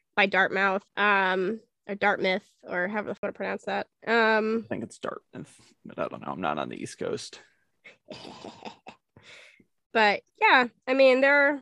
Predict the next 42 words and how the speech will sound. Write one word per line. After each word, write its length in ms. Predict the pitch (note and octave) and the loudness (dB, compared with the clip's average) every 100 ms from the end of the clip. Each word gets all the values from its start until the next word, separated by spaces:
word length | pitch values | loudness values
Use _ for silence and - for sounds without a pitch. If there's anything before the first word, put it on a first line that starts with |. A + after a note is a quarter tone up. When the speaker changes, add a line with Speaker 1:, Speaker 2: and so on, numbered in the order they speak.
| - | -4
Speaker 1:
they 100 | C#4 | 0
have 80 | D#4 | 4
a 60 | |
lot 120 | C#4+ C#4+ | 4 4
of 60 | |
avenues. 580 | - G3+ A3 C4 C4+ C4+ | 4 2 2 2 2 0
I 40 | |
mean, 140 | A3+ G#3+ | 0 0
you 60 | |
don't 140 | G#3 G#3+ | 0 -4
have 200 | G#3 G3+ | -6 -8
to 120 | G#3+ | -6
do, 220 | G#3 G3 | 0 0
like, 180 | F#3 F3 _ | 0 -4 _
just 400 | - F#3+ - - | -4 -4 -4 -6
the 120 | G#3+ | -4
Alaska 360 | F#3 F3+ G3+ G#3+ | -2 -2 -4 -8
program 420 | - G3 G3 F#3+ | -6 -6 -6 -8
with 100 | G#3+ | -8
that 180 | G3+ - | -10 -10
company. 600 | G3+ G#3+ G3 F#3+ F#3 G3+ _ - | -10 -8 -4 -2 -2 -4 _ -8
And 220 | A3 A3 | -2 2
then 80 | G#3 | 6
Speaker 2:
Yeah, 140 | D#3 | 8
I 80 | A#2+ | 8
mean, 180 | A2+ B2 | 6 4
if 140 | A#2+ | 4
you 100 | C#3 | 6
look 200 | B2+ B2+ | 6 6
at 100 | C#3 | 4
their 140 | B2 A2+ | 4 4
job 360 | G#2 B2 A#2+ | 4 6 6
board 240 | A#2 A#2 A2 | 6 2 2
here, 240 | A#2 G#2 | 0 2
they're 100 | A2+ | 0
hiring 380 | A2 A#2 A2+ A#2 | 0 0 0 -4
for 140 | - | -8
people 400 | G#2+ A#2+ A2+ A2+ | -4 -4 0 0
in 80 | G#2 | -2
Boston, 840 | A2+ B2 A2+ - A#2+ A#2 A2+ A#2 - _ - | 2 2 2 0 -2 0 -2 -4 -8 _ -6
Point 320 | C3 B2+ - - A#2 | -2 0 -2 -12 -14
Judith, 680 | - B2 B2+ C3 C3 - | -2 0 4 4 2 -2